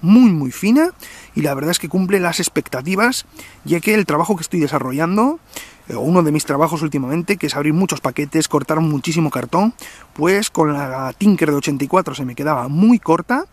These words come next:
Sí es verdad que con los de noventa y uno quizá, bueno, pues cu-, cubriría esa necesidad,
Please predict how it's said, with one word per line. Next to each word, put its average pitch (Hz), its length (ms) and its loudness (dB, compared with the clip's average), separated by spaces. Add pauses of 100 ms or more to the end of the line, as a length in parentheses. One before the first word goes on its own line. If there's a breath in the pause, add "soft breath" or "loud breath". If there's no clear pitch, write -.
(440 loud breath)
Sí - 140 -4
es 175 80 0
verdad 190 220 0
que 170 100 -2
con 160 140 0
los 151 120 0
de 151 100 0
noventa 147 360 0
y 185 60 0
uno 170 180 2
quizá, 139 560 -4
bueno, 113 220 -10
pues - 180 -12
cu-, 139 240 -6 (160)
cubriría 151 840 0
esa 156 200 -6
necesidad, 151 500 -2